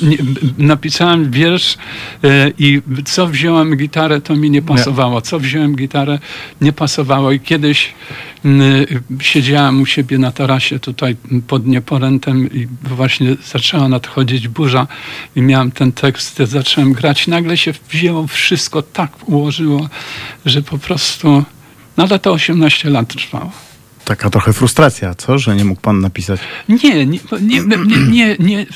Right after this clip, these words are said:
Speaker 1: nie, frustracja nie. Po prostu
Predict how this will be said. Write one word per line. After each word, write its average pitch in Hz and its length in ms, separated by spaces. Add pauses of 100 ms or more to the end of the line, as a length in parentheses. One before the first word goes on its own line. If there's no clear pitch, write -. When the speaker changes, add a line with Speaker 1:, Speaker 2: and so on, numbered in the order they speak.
(160)
Speaker 1:
nie, 180 300
frustracja 247 680
nie. 233 240 (460)
Po 208 100
prostu 214 480